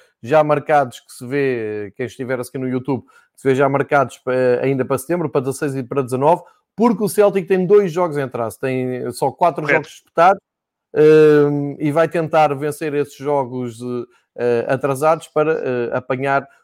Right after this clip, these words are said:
Speaker 1: o Rangers, e isto se, entretanto, ambas as equipas não perderem ponto nestas jornadas, mas vamos para a jornada sete no Campeonato Escocês, eh, sendo que o Celtic tem os tais jogos, eh, em atraso, só para não estranharem de, de ver aqui os dois jogos do Celtic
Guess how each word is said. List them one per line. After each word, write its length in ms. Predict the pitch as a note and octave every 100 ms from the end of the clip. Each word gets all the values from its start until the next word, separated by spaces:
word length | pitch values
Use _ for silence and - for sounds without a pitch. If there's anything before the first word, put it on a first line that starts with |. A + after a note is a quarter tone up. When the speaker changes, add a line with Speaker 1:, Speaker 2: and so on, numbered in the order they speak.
| _
Speaker 1:
o 580 | C#3 C#3 C#3+ C#3 C3+ B2
Rangers, 520 | C#3 D3+ E3 F#3 E3+ -
e 120 | B2+
isto 160 | C3+
se, 100 | -
entretanto, 720 | A2+ A2+ A2 B2+ - B2 A#2 A2+
ambas 300 | A#2+ B2 A#2+
as 100 | A#2+
equipas 320 | A#2 B2 B2
não 100 | B2+
perderem 320 | A2+ B2+ B2+
ponto 280 | A#2 C3+ B2 -
nestas 300 | B2+ - B2+
jornadas, 440 | C#3 D3 D#3+ E3+ - _ _
mas 260 | C#3+ E3 D3+
vamos 260 | E3+ E3+
para 160 | - D#3+
a 40 |
jornada 440 | D3 E3 F3 D#3+ D3
sete 580 | - A3 A3+ - - _
no 100 | D3
Campeonato 540 | - D3 D#3+ D#3+ C#3+ -
Escocês, 480 | - - D#3+ F#3+ F#3+ _ _ _ -
eh, 560 | D3+ E3 E3 E3 E3 D#3
sendo 340 | D3+ F3 E3+
que 120 | D3+ C#3
o 60 |
Celtic 360 | B2+ C3+ C3+ B2+
tem 140 | C#3
os 120 | B2+
tais 240 | - D3 B2+
jogos, 300 | C3 C3 - _ _ -
eh, 320 | B2 B2+ C3+
em 60 | C#3
atraso, 340 | C3 A2+ -
só 80 | B2
para 160 | C#3
não 120 | C3+ C3+
estranharem 540 | - C#3 C#3+ C#3+ C3+
de, 80 | B2+
de 720 | C3 B2+ B2 A#2+ B2+ A#2 A#2+
ver 160 | C#3+
aqui 200 | C3 C3
os 140 | C#3 A#2+
dois 160 | C3+
jogos 240 | C3 C3 A#2
do 120 | B2+
Celtic 420 | - C3 B2+ C3